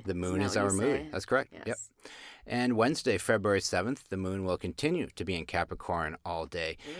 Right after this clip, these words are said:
Speaker 2: Mm.
Speaker 1: The, Venus now is gonna form a trine with Uranus on Wednesday, so that could lead to sort of breakthroughs in relationships, is what I scribbled down.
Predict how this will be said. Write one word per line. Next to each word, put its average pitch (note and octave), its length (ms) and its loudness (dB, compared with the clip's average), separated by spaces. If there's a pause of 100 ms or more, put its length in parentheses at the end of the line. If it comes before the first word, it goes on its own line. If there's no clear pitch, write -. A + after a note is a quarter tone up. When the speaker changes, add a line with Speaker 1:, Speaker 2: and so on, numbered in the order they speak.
(100)
Speaker 2:
Mm. G#2+ 120 -8
Speaker 1:
The, A2+ 160 -6
Venus E3+ 520 -2
now G#2+ 280 2
is F#2 140 -4
gonna B2+ 180 -2
form A2+ 260 -2
a F#2 60 -4
trine A2+ 560 2
with G2 180 -2
Uranus F#2 640 0
on D#2 160 -4
Wednesday, D#2 420 -6
so - 180 -6
that C#3+ 240 0
could D3 160 -6
lead A2+ 300 0
to G2+ 320 0
sort G2+ 260 -2
of F2 140 -6 (180)
breakthroughs G2 920 -2
in G2+ 160 -4
relationships, F2 920 -4
is - 180 -8
what E2 100 -2
I D#2+ 60 -2
scribbled D#2 460 -6
down. D#2+ 260 -4